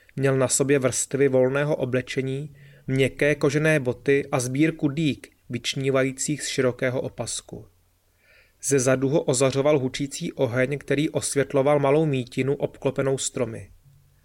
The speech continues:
Další stíni dřepěli nebo popocházeli kolem ohně. Většinou na sobě měli pláště se zelenými a hnědými skvrnami,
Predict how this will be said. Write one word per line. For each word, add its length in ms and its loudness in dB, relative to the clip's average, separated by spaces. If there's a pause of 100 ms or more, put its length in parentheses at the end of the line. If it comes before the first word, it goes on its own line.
(420)
Další 440 0
stíni 480 -2
dřepěli 640 -2 (360)
nebo 220 0
popocházeli 720 2
kolem 340 2
ohně. 480 -4 (720)
Většinou 600 0
na 120 0
sobě 340 0
měli 220 0
pláště 600 0
se 160 0
zelenými 600 2
a 60 -2
hnědými 460 0
skvrnami, 640 -2